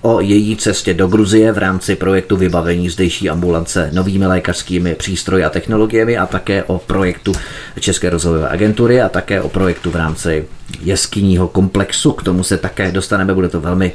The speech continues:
zajímavé. Eh, vy jste se dříve zajímala speciálně o tuto lokalitu Tušska, nebo proč jste se soustředili zrovna na tuto oblast Omala?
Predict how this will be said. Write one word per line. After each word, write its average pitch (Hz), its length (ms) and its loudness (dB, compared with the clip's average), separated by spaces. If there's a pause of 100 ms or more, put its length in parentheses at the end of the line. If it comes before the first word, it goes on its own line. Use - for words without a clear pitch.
zajímavé. 82 580 -2
Eh, - 400 -6 (160)
vy 87 100 -6
jste 151 160 -2
se 175 160 2
dříve 131 800 0
zajímala 110 640 0
speciálně 107 680 0
o 107 120 0
tuto 104 260 0
lokalitu 95 400 0
Tušska, 92 520 -2
nebo 113 600 -4
proč 135 160 -2
jste 202 120 0
se 196 140 0
soustředili 107 680 2
zrovna 98 380 0
na 104 120 2
tuto - 520 0
oblast 95 420 -2
Omala? 87 460 -2